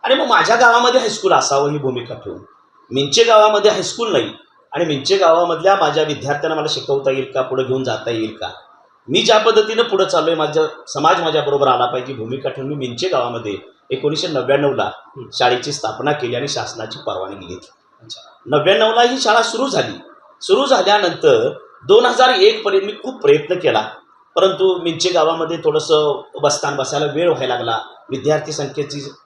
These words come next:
Speaker 1: अ, संख्येची जरा वानवा व्हायला लागली आणि मग अशा परिस्थितीत माझ्या डोक्यात विषय आला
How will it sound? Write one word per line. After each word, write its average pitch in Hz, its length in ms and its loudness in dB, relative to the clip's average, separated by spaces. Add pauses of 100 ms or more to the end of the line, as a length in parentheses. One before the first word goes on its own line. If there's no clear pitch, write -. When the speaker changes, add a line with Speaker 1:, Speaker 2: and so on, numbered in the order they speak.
(140)
Speaker 1:
अ, 151 220 0
संख्येची 139 500 -4
जरा 143 160 0
वानवा 139 320 2
व्हायला 127 260 0
लागली 104 260 -6 (380)
आणि 247 100 -4
मग 277 120 -2
अशा 240 220 -2
परिस्थितीत 208 520 -2
माझ्या 165 180 0
डोक्यात 147 320 -2
विषय 135 240 -6
आला 107 220 -4